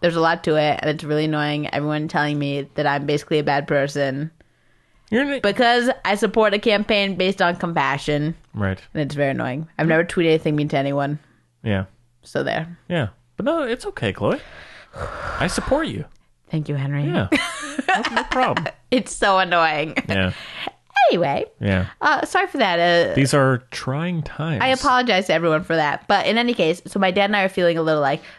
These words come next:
Speaker 1: "Ugh." And there's been lots of, like, "Don't compare a Jew to Hitler, okay?"
Speaker 2: Mm.
Speaker 1: Which they keep doing on the news.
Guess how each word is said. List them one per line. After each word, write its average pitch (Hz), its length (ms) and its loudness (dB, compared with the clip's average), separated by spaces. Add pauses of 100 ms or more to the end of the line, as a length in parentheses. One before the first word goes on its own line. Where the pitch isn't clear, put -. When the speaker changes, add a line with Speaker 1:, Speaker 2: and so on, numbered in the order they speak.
(220)
Speaker 1:
"Ugh." 139 380 -2 (140)
And 180 100 -2
there's 185 120 0
been 180 180 -2
lots 156 240 -2
of, 156 80 -6
like, 135 280 -4 (420)
"Don't 269 240 0
compare 233 440 0
a 175 60 0
Jew 160 320 -2
to - 200 -8
Hitler, 135 480 -6
okay?" - 400 -12 (140)
Speaker 2:
Mm. 202 140 2
Speaker 1:
Which 185 120 2
they 175 120 0
keep 226 300 -6
doing 160 300 2
on 147 240 -2
the 147 100 0
news. - 520 -10